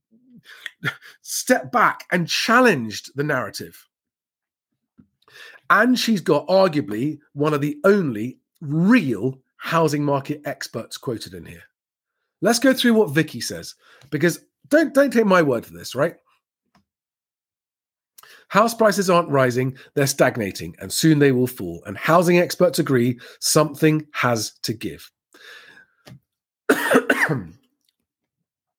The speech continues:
not gonna read the whole thing,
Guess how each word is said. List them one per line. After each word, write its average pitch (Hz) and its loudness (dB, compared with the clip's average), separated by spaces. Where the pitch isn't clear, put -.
not 247 2
gonna 240 0
read 202 2
the 160 0
whole 160 2
thing, 127 -8